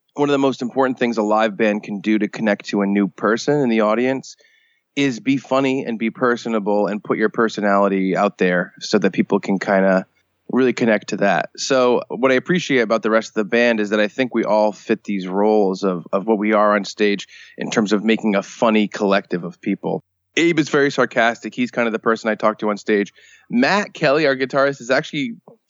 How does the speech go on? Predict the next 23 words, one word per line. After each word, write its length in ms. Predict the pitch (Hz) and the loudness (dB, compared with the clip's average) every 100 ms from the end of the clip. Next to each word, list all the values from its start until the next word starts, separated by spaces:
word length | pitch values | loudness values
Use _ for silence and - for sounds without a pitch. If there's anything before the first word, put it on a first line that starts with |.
| _ | _
fairly 560 | - 175 180 202 196 160 | -6 0 2 2 0 -2
stone-faced, 1000 | - 147 160 180 - 190 214 185 - - | -2 0 2 0 -2 0 0 -2 -12 -4
but 140 | 151 | -2
he's 260 | 147 156 139 | 0 -2 2
a, 400 | 139 131 123 117 | 2 4 2 0
he's, 300 | 110 170 156 | -4 -8 -4
you 100 | 147 | 0
know, 80 | 123 | 0
he's 140 | 113 | 0
a 40 | 113 | 0
good 220 | 147 131 | 0 2
guy 200 | 131 127 | 0 0
to 120 | 120 | -2
bounce 260 | 117 117 - | -2 -2 0
stuff 220 | 113 - | -2 0
off 260 | 107 110 113 | -2 -2 0
of. 240 | 107 101 _ _ _ _ | 0 -2 _ _ _ _
He's 100 | 117 | -6
kind 160 | - 139 | 0 0
of 40 | |
the 80 | 120 | 0
straight 280 | - 123 107 | -4 -4 -2
man. 260 | 117 110 | -2 -2